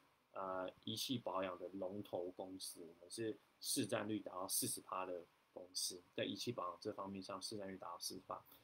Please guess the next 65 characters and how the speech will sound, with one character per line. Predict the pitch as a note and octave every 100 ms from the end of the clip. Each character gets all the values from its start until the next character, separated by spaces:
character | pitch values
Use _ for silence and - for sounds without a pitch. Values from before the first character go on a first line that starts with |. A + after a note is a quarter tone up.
| - -
所 | - B2+
以 |
以 | - A2
前 | A2+ A2+
要 | C#3+ A#2
跑 | - F#2+
去 | - A#2+ G#2+
就 | F#2+ G#2
是， | G#2+ G#2 G#2 - - - _ -
呃， | F#2+
消 | - B2
费 | C3+
者 | G#2+
要 | G#2
跑 | G#2+ F#2+
去 | F#2+ G#2+
医 | A2+ A2+
美 | A2 F#2+
诊 | - F#2+
所 | F#2 F#2+
用 | G2+ G#2 G#2+
那 | G#2+
些， | G2+ G#2+ G#2+ G#2 - - _ -
呃， | G2
国 | F#2+ G#2
外 | A#2 G#2+
进 | A#2+ A2
口 | F#2+ F2+ F#2
几 | - G2
百 | F#2 F2
万 | G#2 F#2+ F#2 -
甚 | - G#2+
至 | G#2+ G2
几 | - F#2+
千 | - G#2+
万 | G#2+ G2
的 |
仪 | F2+ -
器， | - - F#2+ - -
呃， | F#2 F2
医 | G#2+
美 | G#2+ F2
仪 | E2+
器 | - - F#2 - - - -
一 | G#2
定 | A#2+ G#2
有。 | F#2 - - - - -
那 | A2+ G#2+
现 | - B2
在 | A#2 A#2+ -
他 | B2+
们 |
都 | A2+
不 | A#2+
能 | C3 G2
出 | - A#2+
门， | G2 F#2
只 |
能 | F2+ F2+
待 | G2
在 | G2
家， | F#2+ F#2+ F2+
又 | F2+
要 | G#2 G2+
做 | - G#2+ F#2+